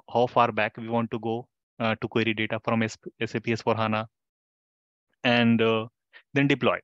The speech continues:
Those are the steps we followed for setup, configure, and deploy.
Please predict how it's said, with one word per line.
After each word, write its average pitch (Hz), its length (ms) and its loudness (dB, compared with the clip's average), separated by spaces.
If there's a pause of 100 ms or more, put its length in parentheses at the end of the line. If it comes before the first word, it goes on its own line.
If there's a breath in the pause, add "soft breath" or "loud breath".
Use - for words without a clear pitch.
(560)
Those 120 180 2
are 123 80 4
the 120 140 2
steps - 340 -8
we 117 120 0
followed 104 500 -4
for 107 120 -2
setup, - 400 -8
configure, 110 440 -2
and 160 100 -2
deploy. 101 300 -4